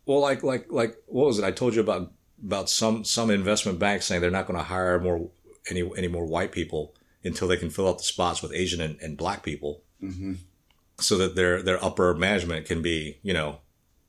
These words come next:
Speaker 1: more representative.
Speaker 2: Mm-hmm.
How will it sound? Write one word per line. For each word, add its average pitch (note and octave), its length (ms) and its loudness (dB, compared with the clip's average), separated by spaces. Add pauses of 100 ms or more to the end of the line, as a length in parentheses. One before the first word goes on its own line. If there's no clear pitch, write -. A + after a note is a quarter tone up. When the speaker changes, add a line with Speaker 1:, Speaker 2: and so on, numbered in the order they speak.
(260)
Speaker 1:
more F2 520 2 (280)
representative. F#2 800 0
Speaker 2:
Mm-hmm. F#2+ 320 -4